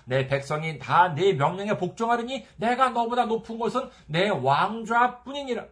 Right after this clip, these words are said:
바로가 또 요셉에게 이르되, "내가 너를 애굽 온 땅의 총리가 되게 하노라." 하고 자기의 인장 반지를 빼어 요셉의 손에게 끼우고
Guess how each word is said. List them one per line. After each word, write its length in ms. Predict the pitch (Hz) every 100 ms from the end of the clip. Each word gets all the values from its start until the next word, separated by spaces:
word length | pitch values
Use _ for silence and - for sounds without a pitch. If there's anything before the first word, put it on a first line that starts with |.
| _ _ _ - - -
바로가 360 | 180 233 254
또 80 | 254
요셉에게 420 | 247 233 247 247
이르되, 300 | 247 247 254
"내가 300 | 208 220 254
너를 260 | 226 247 202
애굽 220 | 202 214
온 420 | 127 151 226 208
땅의 320 | 254 247 254 -
총리가 540 | - 285 294 294 285
되게 180 | 269 254
하노라." 300 | 247 247 214
하고 420 | - 262 294 - - -
자기의 460 | - 139 151 160
인장 360 | 147 170 180 170
반지를 400 | 175 165 180 185
빼어 180 | 190 185
요셉의 340 | 175 185 185
손에게 380 | 185 190 190 190
끼우고 480 | 226 277 277 190